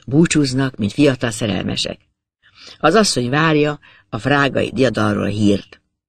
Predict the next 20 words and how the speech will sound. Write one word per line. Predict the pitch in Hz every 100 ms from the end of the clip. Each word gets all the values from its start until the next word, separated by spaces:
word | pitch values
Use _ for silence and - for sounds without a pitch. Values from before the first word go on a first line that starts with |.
| _ _ _ _ - - -
Fülöp | 359 240
estére | - 202 - 123
megtudja, | 117 170 - 151 127 151 170 202 190 _ _ _ _ -
elmarad | 113 120 104 107
a | 107
szépen | 110 - 294 269 - 170 -
előkészített | 139 139 127 123 110 107 - - -
ütközet. | 92 - 98 - - _ _ _ - - - _
Húsz | 294 302 -
mérföldnyi | 185 196 196 143 113 107
körzetben | - 170 156 156 127 131 139 -
nincsenek | 277 302 - 80 -
franciák. | 110 85 - - 67 - - _ _ - -
Csak | - 285
az | -
erdőkben, | 139 175 170 202 180 208 233
szakadékokban, | - 143 156 165 165 170 156 175 202 - _ _ _
hágokban | - 190 156 139 113
rejtőznek | 117 160 170 151 139 131
lesben | 131 156 131 147 165